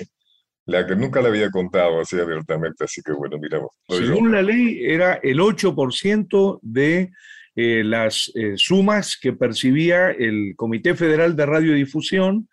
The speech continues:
Speaker 1: Con, eh,
Speaker 2: o
Speaker 1: con,
Speaker 2: también
Speaker 1: con, Confer, Confer,
Speaker 2: el
Speaker 1: ahí está,
Speaker 2: CONFER,
Speaker 1: el
Speaker 2: exactamente,
Speaker 1: Confer.
Speaker 2: la sigla era el CONFER, tal cual,
Speaker 1: Claro,
Speaker 2: tal cual.
Speaker 1: y la idea era hacerlo desaparecer, porque los
Speaker 2: Claro.
Speaker 1: grandes medios no querían pagar ese impuesto. Y resulta
Speaker 2: Exacto.
Speaker 1: que como un personaje,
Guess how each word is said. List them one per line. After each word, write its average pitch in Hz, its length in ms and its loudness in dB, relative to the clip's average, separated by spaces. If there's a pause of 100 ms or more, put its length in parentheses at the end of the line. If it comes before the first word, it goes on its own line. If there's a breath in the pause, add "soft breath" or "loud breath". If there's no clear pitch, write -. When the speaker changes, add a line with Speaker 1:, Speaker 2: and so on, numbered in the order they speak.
Speaker 1:
Con, 165 240 4
eh, 160 180 4
Speaker 2:
o 139 80 4
Speaker 1:
con, 156 160 2
Speaker 2:
también 151 300 2
Speaker 1:
con, 131 200 -4
Confer, 147 680 2
Confer, 151 500 0
Speaker 2:
el 131 100 0
Speaker 1:
ahí 160 220 4
está, 170 140 0
Speaker 2:
CONFER, 110 300 0
Speaker 1:
el 110 60 -4
Speaker 2:
exactamente, 185 560 2 (140)
Speaker 1:
Confer. 123 40 2
Speaker 2:
la 127 120 0
sigla 214 380 2
era 185 160 2
el 160 100 -2
CONFER, 135 580 0
tal 147 200 -2
cual, 170 220 2
Speaker 1:
Claro, 127 160 -2
Speaker 2:
tal 127 60 -6
cual. 147 180 0
Speaker 1:
y - 20 -8
la 120 100 -2
idea 160 400 0
era 160 320 0 (840)
hacerlo 147 500 -2
desaparecer, 120 800 -2 (520)
porque 98 240 -6
los 95 120 0
Speaker 2:
Claro. 127 120 2
Speaker 1:
grandes 135 300 -2
medios 123 300 -2
no 120 100 -2
querían 156 380 -2
pagar 101 340 0
ese 92 220 -8
impuesto. 85 560 -10 (640 soft breath)
Y 110 60 -2
resulta 120 440 0
Speaker 2:
Exacto. 110 200 0
Speaker 1:
que 95 60 -6
como 110 140 0
un 160 140 0
personaje, 147 600 -2